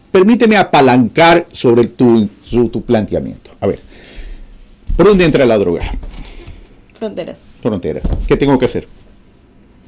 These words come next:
Speaker 1: Tener presencia militar en la frontera, pe-, pero con inteligencia, contrainteligencia, recursos tecnológicos y recursos económicos. Pero no solamente eso, pues.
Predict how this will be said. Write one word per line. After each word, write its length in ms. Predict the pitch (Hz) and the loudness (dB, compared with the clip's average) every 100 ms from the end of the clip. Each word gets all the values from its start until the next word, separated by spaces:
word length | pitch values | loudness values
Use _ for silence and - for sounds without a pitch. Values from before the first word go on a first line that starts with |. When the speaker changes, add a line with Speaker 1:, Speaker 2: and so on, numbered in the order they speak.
| _ - - - - - - | _ -10 -10 -8 -12 -16 -4
Speaker 1:
Tener 280 | 131 120 143 | 0 2 0
presencia 460 | 135 156 151 135 | -2 -2 -2 0
militar 340 | 117 107 - 143 | -2 -2 -2 0
en 80 | 117 | 0
la 80 | |
frontera, 480 | 117 185 226 220 - | 0 -2 0 0 -2
pe-, 80 | 73 | -6
pero 180 | 110 101 | -6 0
con 140 | 123 | 2
inteligencia, 600 | 123 120 113 113 135 131 | 2 0 0 2 0 0
contrainteligencia, 760 | 110 110 110 110 113 143 139 107 | -2 -2 -4 -2 -2 0 0 -2
recursos 360 | 98 127 123 120 | -2 -4 -2 -2
tecnológicos 580 | 110 110 120 160 131 | 0 2 2 2 2
y 20 | 113 | 0
recursos 420 | 90 120 117 110 | -2 -4 -4 -4
económicos. 500 | 101 220 226 90 - _ - - - - | 0 0 0 -2 -8 _ -20 -20 -12 0
Pero 140 | 175 | 2
no 100 | 214 | 4
solamente 420 | 277 359 110 107 | 2 0 0 0
eso, 260 | 175 - - | -2 -2 -4
pues. 220 | - - | -8 -18